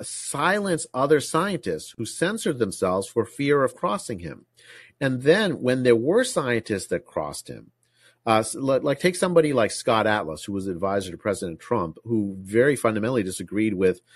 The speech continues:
Fa-, Tony Fauci on lockdowns and, in fact, argued instead for focused protection, um, better protection of nursing homes and so on.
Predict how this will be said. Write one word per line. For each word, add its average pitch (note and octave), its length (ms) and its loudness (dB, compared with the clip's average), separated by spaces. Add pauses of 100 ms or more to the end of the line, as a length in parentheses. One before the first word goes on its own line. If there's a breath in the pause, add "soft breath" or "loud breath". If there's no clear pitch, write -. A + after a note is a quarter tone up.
(340 soft breath)
Fa-, A#2+ 360 0
Tony G#2+ 200 -2
Fauci B2+ 400 0
on F2+ 100 -2
lockdowns G2+ 600 -2
and, F#2+ 180 -8
in G2+ 140 -6
fact, A2 280 0
argued G#2+ 400 0
instead A#2+ 380 0
for F2 120 -8
focused - 380 -2
protection, F2+ 580 -4 (600 loud breath)
um, F#2+ 300 -2 (140)
better A2+ 200 4
protection - 400 -4
of F#2 60 -4
nursing A#2 340 0
homes G#2+ 240 -4
and F2+ 100 -10
so B2 220 2
on. D#2+ 240 -4